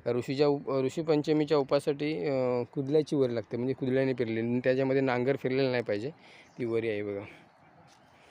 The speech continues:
हे बघा इकडे ही वरी आवटलेली आहे.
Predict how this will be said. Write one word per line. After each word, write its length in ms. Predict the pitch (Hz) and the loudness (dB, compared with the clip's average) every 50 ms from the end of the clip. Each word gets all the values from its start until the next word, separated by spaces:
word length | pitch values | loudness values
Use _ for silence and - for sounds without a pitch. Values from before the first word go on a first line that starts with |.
| - - - - - - _ - - - - - - - - - - _ 330 - - - - - - - _ _ _ _ - _ _ _ - - - _ _ - _ _ _ _ - _ - _ _ _ _ _ - - - - - _ _ _ _ - - - - _ - - | -20 -20 -20 -20 -20 -20 _ -20 -20 -20 -20 -20 -20 -20 -20 -20 -20 _ -20 -20 -20 -20 -20 -20 -20 -20 _ _ _ _ -20 _ _ _ -20 -20 -20 _ _ -20 _ _ _ _ -20 _ -20 _ _ _ _ _ -20 -20 -20 -20 -20 _ _ _ _ -20 -20 -20 -20 _ -14 -12
हे 100 | 107 104 | -10 -8
बघा 120 | 107 104 | -8 -8
इकडे 220 | 104 107 104 98 | -8 -8 -10 -10
ही 80 | 107 123 | -8 -4
वरी 340 | 123 127 127 131 135 139 147 - - - - 120 | -2 0 0 0 0 0 -2 -4 -10 -12 -8 -6
आवटलेली 400 | 117 110 - 120 110 104 107 113 | -6 -6 -4 -6 -6 -4 -4 -6
आहे. 260 | 151 147 - - | -8 -10 -14 -20